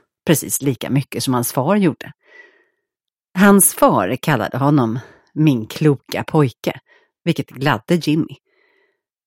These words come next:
Han beundrade sin far och försökte efterlikna honom.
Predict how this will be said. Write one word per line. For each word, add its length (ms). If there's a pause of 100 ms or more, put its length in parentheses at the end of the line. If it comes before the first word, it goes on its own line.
(280)
Han 120
beundrade 480
sin 200
far 360
och 100
försökte 320
efterlikna 640
honom. 340